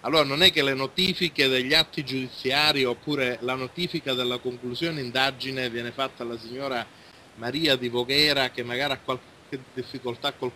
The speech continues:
computer e con la posta elettronica certificata. Cioè, qui, qui abbiamo a che fare con gli avvocati. Avvocati, di conseguenza, con, eh, <laughs> persone di cultura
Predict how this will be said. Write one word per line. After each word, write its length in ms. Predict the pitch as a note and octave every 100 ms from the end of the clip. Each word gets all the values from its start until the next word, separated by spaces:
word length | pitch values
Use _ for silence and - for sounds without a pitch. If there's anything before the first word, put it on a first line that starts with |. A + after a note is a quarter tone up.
| -
computer 540 | A#2 A2+ C3+ C#3+ C3
e 100 | A#2+
con 120 | B2
la 80 | A#2+
posta 320 | A#2 A#2 -
elettronica 540 | A#2 A#2 B2 B2 A#2+ A#2
certificata. 760 | B2 - - A2+ D3+ A#2+ - G2+
Cioè, 160 | - -
qui, 140 | C#3+ -
qui 100 | E3+
abbiamo 200 | D3 A2+
a 20 |
che 140 | A2+ -
fare 220 | - B2+ A#2+
con 100 | G#2
gli 60 |
avvocati. 480 | - G#2 B2+ F#2+ G2 - - - -
Avvocati, 640 | F#2+ A2 B2 E3+ F#3+ F#3
di 120 | C3+ B2
conseguenza, 680 | A#2+ A2+ D#3 C3+ D3+ C#3+ D3
con, 380 | - C3 C#3+ D3
eh, 120 | D3 - - - - A2+ A#2+ E3+
<laughs> 240 | E3+ - D3
persone 560 | - C3 - G3 E3 C3+
di 100 | C3
cultura 640 | C#3+ C#3 C3+ F3 D#3 A2+